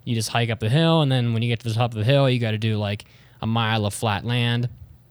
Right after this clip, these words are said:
and then you get to the top. And it was nothing really, um, all that out of the ordinary, but coming down was really tough. And 'cause the hillside is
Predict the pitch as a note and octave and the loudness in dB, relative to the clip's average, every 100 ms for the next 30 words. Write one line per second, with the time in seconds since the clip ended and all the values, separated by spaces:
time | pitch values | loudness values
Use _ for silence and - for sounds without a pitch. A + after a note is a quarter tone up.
0 | _ _ _ _ _ _ _ - A#2 G#2 | _ _ _ _ _ _ _ -4 0 2
1 | G2+ - G#2 - F#2+ F#2 - _ - D3 | 0 -2 -4 -2 -2 -4 -12 _ -4 0
2 | D#3 D3+ G#3 F3 C3 B2+ B2 A#2 G#2+ G2+ | 2 4 4 2 2 2 2 2 2 0
3 | G2 - - - - - - C3 B2 A#2+ | -2 -8 -18 -20 -20 -8 0 2 2 0
4 | A#2 A2 G#2+ A2 G#2 G#2+ G#2+ C#3 G#3 E3 | 0 -2 -2 -2 -2 -2 -2 0 0 2
5 | C#3+ C3+ A#2+ A2+ G#2+ - G2 G2 - - | 2 0 -2 -2 -4 -2 -2 -2 -6 -18
6 | - - - - - A2+ G#2+ G#2 G#2+ B2 | -20 -20 -20 -20 -10 -4 -2 -2 -2 -2
7 | G#2+ G#2+ G#2+ G2+ D3 C3+ B2 A#2+ A2+ G#2+ | -2 -2 0 2 2 2 2 2 0 0
8 | - | -4